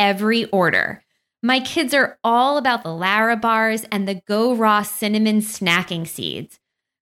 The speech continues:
Thrive Market also has essential groceries, safe supplements,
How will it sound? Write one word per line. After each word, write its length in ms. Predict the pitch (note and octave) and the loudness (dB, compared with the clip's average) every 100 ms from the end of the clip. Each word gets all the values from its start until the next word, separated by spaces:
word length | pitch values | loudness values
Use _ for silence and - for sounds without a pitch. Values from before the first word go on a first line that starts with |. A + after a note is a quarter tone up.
| _ | _
Thrive 340 | C#4 C#4+ F#4 F#4 | -4 0 0 0
Market 340 | C4+ B3 A3+ - | -2 -2 -2 0
also 300 | G3+ G#3+ C4 | 0 0 -2
has 300 | A3 G3 G3 | 0 -2 -2
essential 420 | F#3 F#3+ F#3 F3+ | -4 -2 -2 -2
groceries, 800 | D#3+ F3 G3+ G3+ B3 B3 A#3 - | -2 0 0 0 0 0 0 -4
safe 380 | - - C4 E4 | -6 0 2 0
supplements, 680 | E4 A3+ A3 G#3+ G#3 G#3 G#3 | 0 -2 0 0 2 0 -2